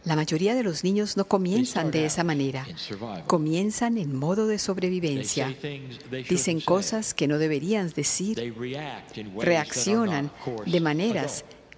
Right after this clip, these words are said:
Speaker 1: que no son
Speaker 2: This
Speaker 1: como
Speaker 2: is the
Speaker 1: las de un
Speaker 2: metaphor
Speaker 1: adulto.
Speaker 2: for an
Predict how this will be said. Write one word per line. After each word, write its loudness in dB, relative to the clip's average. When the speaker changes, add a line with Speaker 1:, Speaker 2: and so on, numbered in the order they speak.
Speaker 1:
que 2
no 2
son 0
Speaker 2:
This -8
Speaker 1:
como 4
Speaker 2:
is -6
the -6
Speaker 1:
las 0
de 4
un 2
Speaker 2:
metaphor 0
Speaker 1:
adulto. -2
Speaker 2:
for -4
an -12